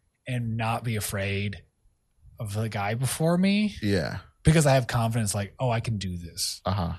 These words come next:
Speaker 1: Not like, not, like, totally cocky of, like, there's no nerves or whatever, but, like, knowing, like, "Oh, we've,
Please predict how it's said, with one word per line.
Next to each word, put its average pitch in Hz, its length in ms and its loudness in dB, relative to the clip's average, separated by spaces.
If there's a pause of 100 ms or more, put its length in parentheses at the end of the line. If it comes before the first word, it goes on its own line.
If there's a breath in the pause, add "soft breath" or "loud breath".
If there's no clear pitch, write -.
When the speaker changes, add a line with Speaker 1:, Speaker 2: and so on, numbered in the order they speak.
(320 loud breath)
Speaker 1:
Not 196 260 8
like, 180 260 4 (340 soft breath)
not, 180 200 4
like, 165 160 2
totally 143 300 4
cocky 147 460 6
of, 120 120 2
like, 113 380 2
there's 113 160 0
no 113 200 4
nerves 117 460 2
or 160 40 2
whatever, 185 400 6
but, 127 220 0
like, 117 220 0
knowing, 127 480 4
like, 104 220 0 (380 loud breath)
"Oh, 175 200 8
we've, 147 240 2